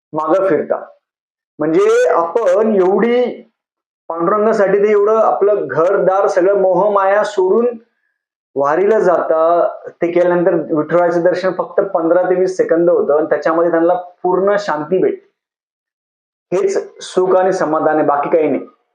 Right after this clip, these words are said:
मग आषाढी एकादशी दिवशी आपण, आपण जर वारीला नाही गेलो, आपण घरी काय सेवा करू शकतो?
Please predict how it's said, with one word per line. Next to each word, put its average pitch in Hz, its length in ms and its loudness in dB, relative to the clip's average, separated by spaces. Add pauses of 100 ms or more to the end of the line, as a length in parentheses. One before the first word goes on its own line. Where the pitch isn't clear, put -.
(1300)
मग 185 100 -4
आषाढी 233 540 2
एकादशी 240 320 0
दिवशी 226 300 2
आपण, 233 400 0 (100)
आपण 226 580 0
जर 202 120 2
वारीला 202 440 2
नाही 214 140 2
गेलो, 170 300 2
आपण 165 280 0
घरी 180 220 2
काय 202 160 2
सेवा 190 240 0
करू 180 200 2
शकतो? 151 600 -2